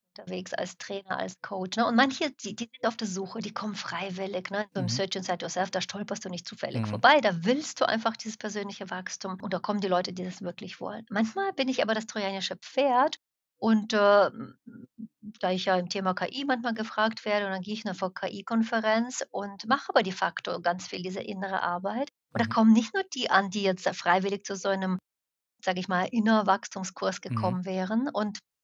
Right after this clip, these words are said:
Speaker 1: teilweise sind die auch schon manchmal bisschen befremdet und so: „Hm, was hat das jetzt mit K I zu tun?“ Da muss man bisschen die Brücke bauen. Dann sind sie oft berührt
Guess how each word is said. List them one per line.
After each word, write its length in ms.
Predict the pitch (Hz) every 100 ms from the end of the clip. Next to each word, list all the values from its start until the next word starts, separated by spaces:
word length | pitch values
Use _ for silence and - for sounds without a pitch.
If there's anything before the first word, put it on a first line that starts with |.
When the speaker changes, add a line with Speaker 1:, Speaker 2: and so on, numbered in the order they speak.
| _ _ _ _ _ -
Speaker 1:
teilweise 460 | 254 277 294 - -
sind 200 | - 233
die 60 | 208
auch 100 | 220
schon 320 | 226 233 226 - _ _ _
manchmal 360 | 226 254 381 226
bisschen 360 | 240 - 202
befremdet 760 | 180 - - 175 180 196 254 269
und 140 | 240
so: 120 | 208 185
„Hm, 120 | 202
was 140 | 196
hat 120 | - 190
das 100 | 196
jetzt 160 | 190 208
mit 140 | 226
K 100 | - -
I 140 | 185
zu 160 | - 226
tun?“ 200 | - 302
Da 60 | 277
muss 140 | 208
man 80 | 214
bisschen 180 | 214 214
die 60 | 202
Brücke 320 | 214 220 196
bauen. 280 | 240 254 254 _ _ _ _ _ -
Dann 200 | 208 254
sind 240 | 320 262
sie 160 | 233 -
oft 320 | 220 220 - _
berührt 920 | 202 202 185 180 180 208 262 403 -